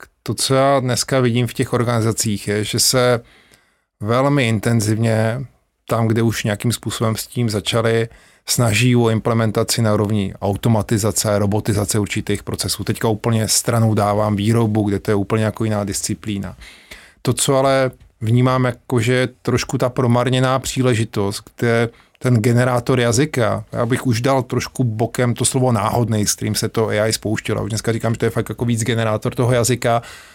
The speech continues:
se jako nevyužívá. Jo? To znamená v té kreativní práci, v tom opravdu přemýšlení o tom, jak ty jednotlivý joby refaktorovat tak, abych tu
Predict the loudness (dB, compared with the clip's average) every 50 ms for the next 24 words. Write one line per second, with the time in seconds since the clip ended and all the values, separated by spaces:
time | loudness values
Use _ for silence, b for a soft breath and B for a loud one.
0 | B B B B B -4 -4 -2 0 2 2 0 0 0 0 2 2 2 2 2
1 | 2 4 2 2 2 -2 -4 -6 -8 -10 -10 -12 -10 -8 -8 -8 -6 -6 -4 -2
2 | 0 0 2 2 0 -2 -4 _ -18 -18 -6 -4 -2 -2 -2 -2 -2 -2 0 0
3 | 0 0 0 0 0 0 0 -2 -2 -2 -2 -2 -2 -2 -4 -6 -8 -8 -8 -10
4 | -10 -8 -4 -4 -2 -2 0 0 0 0 2 0 0 0 0 0 0 2 0 0
5 | 0 0 0 0 0 -2 -2 -2 -2 -2 -2 -2 -4 -6 -6 -4 -2 0 0 0
6 | 0 -2 -4 -2 -2 -2 0 0 0 -2 0 0 -2 0 0 0 0 0 0 B
7 | B B B B B B B -2 -2 -2 -2 -2 -4 -4 -4 -4 -2 0 2 2
8 | 2 0 0 -2 -4 -4 -2 -2 -2 -2 -2 -2 0 0 -2 -2 -4 -4 -10 -14
9 | b b b b b b _ _ -4 -2 0 0 -2 -2